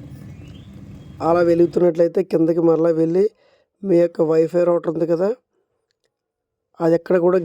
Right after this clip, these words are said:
గ్రీన్ లైట్ వెలుగుతుందో లేదో చూడండి. అన్నీ పర్ఫెక్ట్గా ఉన్న తర్వాత మీ యొక్క సెటప్ బాక్స్ రిమోట్ తీసుకొని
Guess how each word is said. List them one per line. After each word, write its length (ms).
గ్రీన్ 280
లైట్ 220
వెలుగుతుందో 400
లేదో 220
చూడండి. 400
అన్నీ 260
పర్ఫెక్ట్గా 580
ఉన్న 120
తర్వాత 380
మీ 100
యొక్క 180
సెటప్ 380
బాక్స్ 260
రిమోట్ 440
తీసుకొని 420